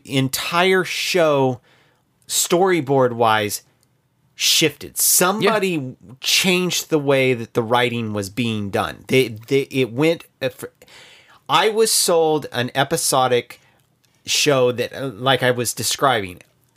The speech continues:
Speaker 1: I got a totally different type of narrative in that second half. That, to me, was really the shift.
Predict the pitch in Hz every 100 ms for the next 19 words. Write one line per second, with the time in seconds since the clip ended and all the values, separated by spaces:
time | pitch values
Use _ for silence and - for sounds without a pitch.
0 | _ _ _ _ _ - 151 151 123 151
1 | 147 - 127 - - - 196 202 170 147
2 | 131 110 139 - 127 110 - - 151 143
3 | - 123 101 117 139 156 123 107 98 117
4 | 113 117 - - 113 - 107 - 147 113
5 | - - _ - - _ - 117 120 156
6 | 190 - - 170 151 170 143 113 107 151
7 | 127 127 107 113 135 139 123 107 110 -
8 | - 117 - -